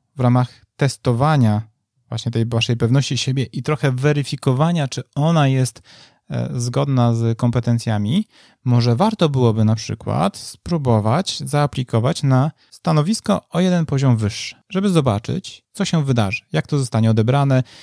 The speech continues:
jak wy będziecie się w tej sytuacji czuli. Czyli chodzi o to, żeby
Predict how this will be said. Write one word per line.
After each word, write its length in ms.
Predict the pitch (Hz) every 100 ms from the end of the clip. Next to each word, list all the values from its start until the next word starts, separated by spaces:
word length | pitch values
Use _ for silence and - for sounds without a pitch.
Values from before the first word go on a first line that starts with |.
| - -
jak 300 | 120 113 - -
wy 380 | 123 117 127 180 _ _ -
będziecie 380 | 120 123 127 127
się 260 | - 120
w 40 | 117
tej 120 | 113
sytuacji 500 | 113 120 110 113 117
czuli. 380 | 110 101 - _ - - -
Czyli 200 | 139 135
chodzi 260 | 165 165
o 60 | 165
to, 140 | 170
żeby 400 | 160 160 156 156